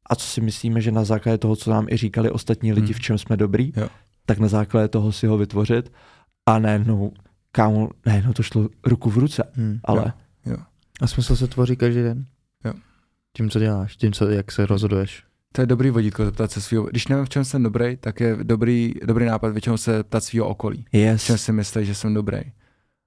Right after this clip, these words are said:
Speaker 2: A oni vám řeknou jako spoustu věcí, ale vy si to vlastně vůbec neuvědomujete.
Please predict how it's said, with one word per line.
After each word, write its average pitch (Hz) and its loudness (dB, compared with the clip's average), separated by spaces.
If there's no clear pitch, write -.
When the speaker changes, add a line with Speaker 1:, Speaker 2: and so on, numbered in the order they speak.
Speaker 2:
A 110 0
oni 104 4
vám 104 2
řeknou 110 0
jako 104 -2
spoustu 107 -2
věcí, 107 -2
ale 107 -4
vy 101 -6
si 98 -12
to 110 -8
vlastně - -8
vůbec 104 -6
neuvědomujete. 113 -4